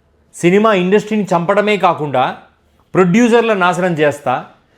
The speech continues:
పరభాష నుంచి వచ్చిన యాక్టర్లను కూడా అవమానించడానికి కలబడ్డారు.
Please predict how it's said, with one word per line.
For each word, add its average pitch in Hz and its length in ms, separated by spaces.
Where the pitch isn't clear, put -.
పరభాష 226 500
నుంచి 226 320
వచ్చిన 220 280
యాక్టర్లను 196 600
కూడా 202 140
అవమానించడానికి 180 720
కలబడ్డారు. 135 500